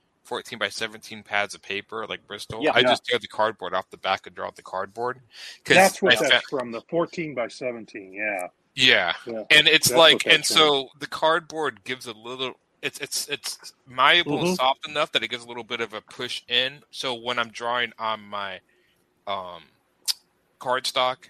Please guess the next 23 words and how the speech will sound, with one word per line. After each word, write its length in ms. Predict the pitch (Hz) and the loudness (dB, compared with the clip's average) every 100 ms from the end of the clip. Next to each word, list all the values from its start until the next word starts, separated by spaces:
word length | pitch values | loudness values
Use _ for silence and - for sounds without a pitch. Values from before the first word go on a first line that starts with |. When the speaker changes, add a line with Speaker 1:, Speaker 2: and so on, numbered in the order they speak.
| _ | _
Speaker 1:
which 180 | 117 - | -18 -12
is 80 | 107 | -4
not 160 | 117 - | -4 -4
the, 80 | 101 | -6
Speaker 2:
Yeah. 140 | 131 | 2
Speaker 1:
the 20 | |
Speaker 3:
Yeah. 160 | 127 101 - | 4 2 2
Speaker 1:
best, 300 | 147 131 - | 4 4 2
I 80 | 127 | -2
can 140 | 117 | -4
kinda 200 | 117 135 | -4 -4
push 320 | - - 135 - | -4 -10 -10 -8
into 280 | 131 127 - | -8 -8 -10
the 100 | 117 | -14
paper 320 | - 120 - | -4 -4 -4
a 40 | 147 | -8
little 200 | 147 147 | -10 -6
bit 200 | 151 151 | -6 -4
to 60 | 117 | -6
make 180 | 113 - | -6 -10
those 140 | 95 | -16
dark 240 | - 92 - | -14 -14 -14
lines. 400 | - 87 76 - | -14 -14 -14 -20